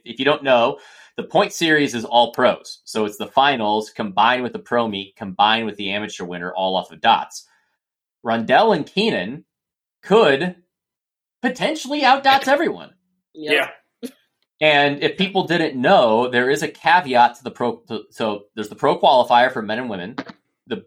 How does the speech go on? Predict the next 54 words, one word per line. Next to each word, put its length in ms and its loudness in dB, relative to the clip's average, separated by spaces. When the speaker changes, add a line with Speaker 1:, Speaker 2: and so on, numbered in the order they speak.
Speaker 1:
the, 260 -8
the 140 -2
winner 420 0
gets 180 -6
a 40 -18
pro 240 0
card. 180 -4
There 120 -4
is 100 -4
a 40 -10
caveat, 560 0
if 120 -18
people 240 -10
didn't 240 -10
know. 340 2
If 160 -18
you 120 -14
total 540 2
a 60 -6
five 400 0
seventy-five 680 0
dots 300 2
as 100 -20
a 60 -6
male 440 -4
or 100 -4
a 60 -8
five 380 0
fifty 260 -10
dots 320 0
as 100 -16
a 60 -16
female, 600 -6
even 260 0
if 100 -2
you 120 -4
don't 260 0
win, 260 0
you 100 -4
get 120 -2
a 60 -4
pro 260 -2
card. 320 -8
So 220 -8
Rondell 540 2
and 100 -4
Keenan 420 -6
very 280 0
likely 400 -2
can 200 -8
both 340 0
get 220 -4
pro 260 0
cards, 500 -10